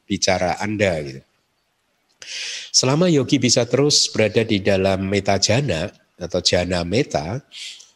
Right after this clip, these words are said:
atau se-, e, jana apapun sebenarnya bisa anapanasati juga, maka sebenarnya dia tidak akan mengantuk, gitu ya.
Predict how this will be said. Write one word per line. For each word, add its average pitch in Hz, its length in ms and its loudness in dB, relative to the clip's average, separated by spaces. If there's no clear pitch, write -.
atau 107 160 0
se-, - 320 0
e, 101 480 4
jana 101 400 2
apapun 135 800 0
sebenarnya 87 640 -2
bisa 87 240 0
anapanasati 90 800 -2
juga, 104 320 0
maka 95 560 -2
sebenarnya 135 720 0
dia 131 240 0
tidak 123 320 0
akan 110 160 -2
mengantuk, 110 720 -4
gitu 78 320 -8
ya. 95 400 -2